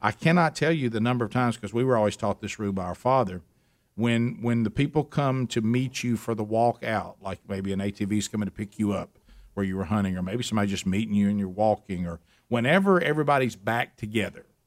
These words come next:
my dad said, "Everybody has to show the person that you're encountering that your gun is empty and it is safe," and that includes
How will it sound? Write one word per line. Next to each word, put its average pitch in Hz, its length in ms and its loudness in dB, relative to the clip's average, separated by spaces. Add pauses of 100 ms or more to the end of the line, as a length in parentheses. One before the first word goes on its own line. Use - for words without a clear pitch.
(640)
my 113 180 0
dad 127 360 2
said, 107 520 0 (300)
"Everybody 143 540 2
has 123 300 -2
to 110 120 -10
show 120 360 0
the 127 100 -2
person 110 520 -4
that 98 180 -6
you're 113 160 -2
encountering 101 600 -2 (260)
that 104 200 -4
your 104 100 -2
gun 110 500 -2
is 123 240 0
empty 98 520 -4 (340)
and 101 160 0
it 107 120 -2
is 117 240 -2
safe," 95 420 -2
and 101 160 -4
that 104 160 2
includes 120 880 0